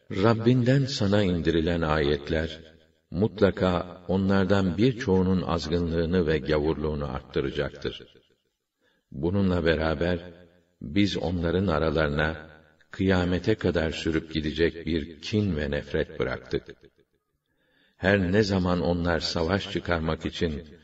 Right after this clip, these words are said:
bir yangın tutuşturdularsa, Allah onu söndürdü. Sırf fesat çıkarmak için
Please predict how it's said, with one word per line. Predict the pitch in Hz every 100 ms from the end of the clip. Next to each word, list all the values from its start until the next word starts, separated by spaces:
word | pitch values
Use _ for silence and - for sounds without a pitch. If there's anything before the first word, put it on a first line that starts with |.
| _ _ _ _
bir | 64 82 101
yangın | 92 90 90 95 113
tutuşturdularsa, | 107 107 85 - 90 78 87 80 92 - 104 101 101 101 - _ _ -
Allah | 85 82 87 78 82
onu | 80 76
söndürdü. | - 73 65 67 64 67 67 - - _ _ _ _ _
Sırf | - - 135 143
fesat | - 90 - 95 98
çıkarmak | 98 98 90 82 82
için | 73 - 87 73